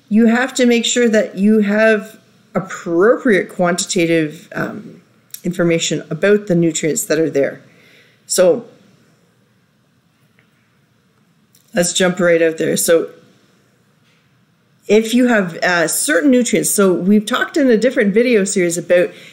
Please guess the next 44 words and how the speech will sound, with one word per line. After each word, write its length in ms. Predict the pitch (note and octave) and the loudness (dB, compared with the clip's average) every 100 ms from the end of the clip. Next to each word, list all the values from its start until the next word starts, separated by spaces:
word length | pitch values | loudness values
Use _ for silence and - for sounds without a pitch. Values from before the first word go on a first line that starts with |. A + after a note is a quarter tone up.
| _ | _
being 200 | A3 A#3+ | 2 4
able 180 | A3+ A3 | 2 0
to 120 | G#3+ | 2
make 220 | G3+ F#3+ | 2 0
a 140 | - E3 | -2 -4
source 460 | - - G3+ A3 | -2 0 0 0
of 140 | A3 G#3+ | -2 -4
protein 520 | G3+ F#3+ - F3+ E3+ | -4 -4 -2 -2 -2
claim. 300 | D#3+ D#3 G#3+ B4 - - - _ | -4 -4 -4 -6 -12 -20 -20 _
And 100 | F#3 | 0
that 160 | F#3 - | 2 0
source 360 | - A3 A#3+ B3 | 0 2 2 0
of 100 | - | 0
protein 460 | A3 A3 G3+ F#3+ | 0 2 0 0
claim 640 | F3+ F#3 F#3+ G3+ G3 F3+ - | -2 0 2 4 2 0 -4
implies 440 | F3 E3+ F3 E3+ F3 | -4 -2 0 0 0
that 120 | C#3 | -2
you 160 | F3 F3 | -4 -6
have 400 | E3+ E3 D#3+ - | -4 -2 -2 -4
a 180 | D#3+ D#3+ | -4 -4
P 500 | - G3+ G#3+ D3+ F3+ | -4 -4 -2 -2 0
E 40 | |
R 200 | D#3+ F3+ | 0 0
value 440 | G3+ G3+ A3 C4+ C#4+ | 0 0 -2 -2 -2
of 140 | F3+ | -2
at 160 | E3+ - | -2 -4
least 280 | F#3+ - | -6 -6
twenty. 460 | - E3+ G#3 D#4 - - - - _ | -4 -4 -2 -4 -8 -14 -20 -20 _
And 140 | F#3 F#3 | 0 0
it, 180 | - - | 0 -2
to 80 | |
make 160 | F#3 F3 | -2 0
an 160 | E3 - | -2 -2
excellent 380 | G#3 - A3 | -4 0 0
source 200 | G#3+ A#3 | 0 -2
of 80 | B3 | -2
protein 520 | B3 A#3+ B3 B3+ B3+ | -2 -2 0 0 2
rating 340 | A#3+ A3 A#3+ B3 | 2 2 2 -2
claim, 300 | B3 C4+ E4 | -2 -4 0
you 140 | G3+ | 0
have 220 | F#3 E3+ | 0 -2
a 140 | E3+ D#3+ | -2 -6
P 320 | - A3 G3+ | -4 -2 0
R, 580 | - E3+ F#3+ G3+ F#3 | 0 0 0 0 -2